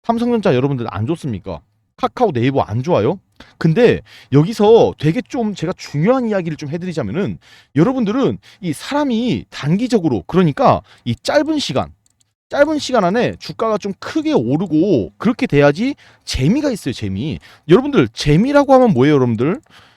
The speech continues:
돈 버는 재미, 돈. 돈을 벌어야 재미가 있잖아요. 이게 사실 인간의 본성이에요, 본성. 여러분들 인정할 건 인정해야 돼요. 저도 인정합니다.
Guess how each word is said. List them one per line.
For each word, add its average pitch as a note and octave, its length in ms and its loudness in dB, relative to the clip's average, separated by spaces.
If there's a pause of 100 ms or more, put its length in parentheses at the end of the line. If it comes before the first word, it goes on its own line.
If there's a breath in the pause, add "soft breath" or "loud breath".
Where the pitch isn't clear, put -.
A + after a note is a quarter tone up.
(220 soft breath)
돈 E3+ 240 4
버는 E4 180 2
재미, G3 200 -2
돈. B2+ 360 -2 (220)
돈을 C4+ 300 2
벌어야 B3 200 4
재미가 G3 300 -4
있잖아요. D3 500 -6 (840)
이게 D3 240 -4
사실 B3+ 580 -6
인간의 F#3+ 420 -6
본성이에요, G3+ 600 -4
본성. G2+ 420 -10 (540)
여러분들 A3+ 240 -4
인정할 A3 320 -4
건 G#3+ 120 -8
인정해야 A#3 360 -4
돼요. D3 260 -8
저도 F3 220 -4
인정합니다. A3 580 -6